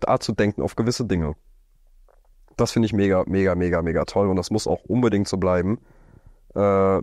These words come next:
das Wichtigste für mich ist aber, es spielt niemals eine Rolle. Weil ich krieg das immer mit, wenn dann Leute sagen, „Ja, ich fahr aber nur einen Opel Corsa.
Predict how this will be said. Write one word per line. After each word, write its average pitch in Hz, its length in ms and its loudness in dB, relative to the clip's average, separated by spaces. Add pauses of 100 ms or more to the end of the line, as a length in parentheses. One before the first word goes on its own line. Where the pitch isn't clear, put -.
das - 200 -6
Wichtigste 120 400 -2
für - 120 -6
mich 110 200 0
ist 98 160 -4
aber, 78 300 -2 (360)
es - 100 -10
spielt - 400 -4
niemals 135 720 0
eine 117 80 2
Rolle. 90 340 2 (840)
Weil 90 140 0
ich - 140 -4
krieg - 160 -6
das - 180 -2
immer 131 140 2
mit, 113 200 0
wenn 98 100 2
dann 98 120 0
Leute 113 220 0
sagen, 110 160 2
„Ja, 107 100 2
ich 107 120 -2
fahr 110 100 0
aber 107 160 2
nur 101 100 2
einen - 100 -2
Opel 104 220 -2
Corsa. 87 440 -2